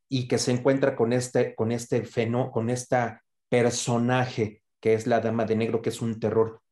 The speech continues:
muy gótico, muy, muy, muy, muy, muy de época.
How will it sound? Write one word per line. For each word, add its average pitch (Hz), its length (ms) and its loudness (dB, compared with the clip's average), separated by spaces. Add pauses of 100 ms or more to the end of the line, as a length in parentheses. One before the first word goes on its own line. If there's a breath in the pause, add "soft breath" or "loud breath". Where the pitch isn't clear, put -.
(160)
muy 123 640 0
gótico, 117 720 0
muy, 113 560 0 (380 loud breath)
muy, 117 380 0
muy, 123 180 -2
muy, 123 220 0
muy 123 280 2
de 113 240 6
época. 110 540 -2